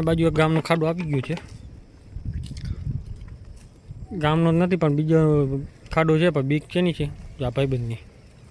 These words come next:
જો મોકરો પડીને ગયો તો પાછો પકડવો અઘરો છે આને. જો કે દવા તો છે એની ભેગી જ આપણા. ભૂતો,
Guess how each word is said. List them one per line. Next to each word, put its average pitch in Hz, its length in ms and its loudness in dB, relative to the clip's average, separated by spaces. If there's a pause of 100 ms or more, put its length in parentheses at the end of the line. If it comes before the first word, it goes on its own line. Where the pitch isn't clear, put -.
(1200)
જો 156 160 4
મોકરો 160 340 2
પડીને 151 380 2
ગયો 160 260 6 (1800)
તો 170 80 4 (140)
પાછો 151 320 2
પકડવો 147 440 2
અઘરો 143 280 4
છે 131 140 0
આને. 131 200 0 (1400)
જો 147 140 -4
કે 135 120 -4
દવા 160 320 4
તો 165 80 2
છે 190 200 0
એની 147 200 2
ભેગી 165 260 4
જ 151 40 4
આપણા. 143 300 -2 (1900)
ભૂતો, 127 280 4